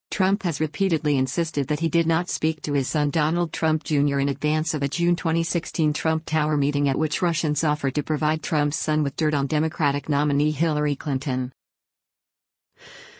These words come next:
While campaigning Sunday in Kansas City, Biden deflected questions about whether he had spoken to his son about his business dealings in Ukraine, telling reporters, "Focus on the violation of the Constitution this president is engaged in."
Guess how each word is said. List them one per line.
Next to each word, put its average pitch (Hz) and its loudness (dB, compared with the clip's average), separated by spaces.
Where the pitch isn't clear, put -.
While 180 2
campaigning 180 0
Sunday 156 0
in 135 0
Kansas 151 0
City, 135 0
Biden 180 2
deflected 160 -2
questions 143 0
about 127 -2
whether 147 -2
he 151 0
had 143 -2
spoken 156 0
to 151 -2
his 139 2
son 151 0
about 143 0
his 139 -2
business 165 0
dealings 151 0
in 143 2
Ukraine, 135 0
telling 170 2
reporters, 151 -2
"Focus 208 0
on 147 2
the 143 0
violation 156 0
of 131 0
the 143 -2
Constitution 151 0
this 143 -2
president 147 0
is 147 -2
engaged 127 -2
in." 127 -4